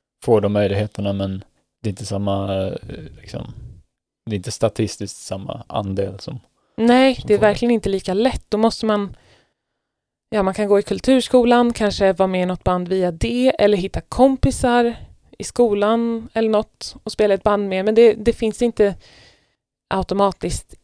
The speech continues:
Speaker 2: att man blir liksom inskyfflad i det så fort man är musikalisk, vilket man blir ofta
Speaker 1: Mm.
Speaker 2: i kyrkan. Så det är någonting som jag är otroligt tacksam för från att jag växte upp under tonåren som kristen.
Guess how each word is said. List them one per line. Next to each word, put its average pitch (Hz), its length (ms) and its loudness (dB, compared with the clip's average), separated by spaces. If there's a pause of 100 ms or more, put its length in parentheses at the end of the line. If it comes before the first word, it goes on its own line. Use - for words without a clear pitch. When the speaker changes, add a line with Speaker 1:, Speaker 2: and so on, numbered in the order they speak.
(100)
Speaker 2:
att 170 160 -10
man 175 140 -2
blir 175 140 -6
liksom - 280 -8
inskyfflad 190 540 -4
i 175 40 0
det 170 180 -2
så - 80 -12
fort 175 200 -8
man 170 120 -2
är 170 60 -2
musikalisk, 170 720 -6
vilket - 240 -10
man 165 300 -4 (400)
blir 180 340 2
ofta - 320 -6 (520)
Speaker 1:
Mm. 101 140 -6
Speaker 2:
i 175 40 -6
kyrkan. 170 320 0 (680)
Så - 180 -12
det 247 140 4
är 294 60 6
någonting 202 280 2
som 185 140 -6
jag 170 200 0
är 165 100 -2
otroligt 233 580 0
tacksam - 380 -8
för - 280 -8 (400)
från 170 360 0 (560)
att 175 140 -4
jag 180 80 -2
växte - 300 -4
upp - 300 -4 (540)
under 185 180 -2
tonåren 190 500 2
som 170 180 -6
kristen. 165 420 -8